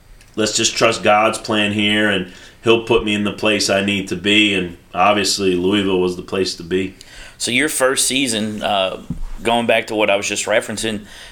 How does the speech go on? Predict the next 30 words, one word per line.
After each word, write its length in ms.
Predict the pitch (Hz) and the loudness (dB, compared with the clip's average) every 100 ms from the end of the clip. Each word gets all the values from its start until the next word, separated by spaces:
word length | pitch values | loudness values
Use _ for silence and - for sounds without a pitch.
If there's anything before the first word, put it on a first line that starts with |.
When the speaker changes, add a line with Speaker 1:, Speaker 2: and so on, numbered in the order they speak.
| - - | -20 -14
Speaker 2:
you 180 | - 120 | -4 0
guys 160 | 131 120 | 2 2
had 140 | 120 | 0
a 40 | 107 | 0
magical 460 | 107 113 104 107 | 2 0 0 -6
run 260 | 107 107 101 | -2 -2 -2
and 100 | 98 | -2
went 120 | 101 | 0
all 160 | 98 101 | 2 2
the 60 | |
way 80 | 101 | 2
to 100 | 95 | -2
Omaha. 480 | 101 95 95 87 80 - - - - | -4 -4 -2 -4 -4 -10 -20 -20 -4
And 180 | 101 107 | -2 2
that 140 | 113 | 0
was 140 | 113 104 | 0 -2
the 100 | 104 | -2
first 280 | 117 117 | -2 -2
time 180 | 120 110 | 0 -2
in 60 | 107 | -2
school 240 | - 107 | -2 -2
history 340 | 104 107 107 101 | -2 -4 -4 -6
that 140 | 98 | -4
that 120 | 95 | -4
had 100 | 98 | -2
ever 200 | 92 92 | -2 0
happened. 360 | 104 101 101 104 | 0 -2 -2 -2
What 160 | 143 | -2
was 180 | 175 170 | 0 -2
it, 140 | 151 | -4